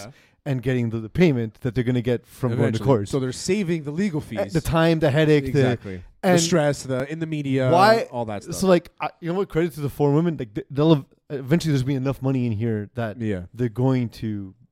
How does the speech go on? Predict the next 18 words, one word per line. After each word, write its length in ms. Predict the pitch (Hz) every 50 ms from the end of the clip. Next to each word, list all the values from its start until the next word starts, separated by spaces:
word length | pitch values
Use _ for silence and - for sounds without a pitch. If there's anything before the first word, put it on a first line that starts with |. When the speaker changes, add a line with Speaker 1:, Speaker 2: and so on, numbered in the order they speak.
| _ _ -
Speaker 2:
w-, 180 | 127 131 - -
without 460 | 165 165 170 196 196 233 233 - _ _ _ _ _ - - -
looming 380 | 156 139 156 180 175 175 156
threat 240 | - - 147 147 139
of 80 | 120 117
a, 40 | 131
of 200 | - - 110 104
a 40 | -
criminal 240 | - 131 123 110 101
case, 340 | - 120 101 90 - _ _ _ _ _ _ _ _ _ _ _
there's 140 | - 127 110 110
no 200 | 120 131 143 147
reason 260 | 143 143 143 139 139
for 120 | 131 - 120
them 220 | 120 113 107 107
not 220 | 113 117 107 - -
to 60 | 110
sign 400 | - - 110 101 98 92 90